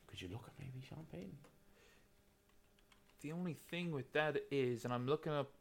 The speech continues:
Speaker 2: now, um, obviously the, he's still,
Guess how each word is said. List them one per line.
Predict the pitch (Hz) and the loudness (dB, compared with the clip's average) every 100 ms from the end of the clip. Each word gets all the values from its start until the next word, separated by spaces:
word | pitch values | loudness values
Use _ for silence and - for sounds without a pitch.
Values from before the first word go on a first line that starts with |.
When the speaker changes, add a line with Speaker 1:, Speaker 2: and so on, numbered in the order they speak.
| - | -8
Speaker 2:
now, | 127 131 127 123 120 - | -2 2 4 4 2 -2
um, | 120 120 120 120 113 - - - - - - - - 143 | -4 -2 -2 -4 -8 -14 -20 -20 -20 -20 -20 -20 -6 -2
obviously | 151 - 151 127 | 0 0 0 4
the, | 127 123 120 120 - | 6 8 8 6 2
he's | 131 123 | -2 -2
still, | - 147 139 | 6 10 10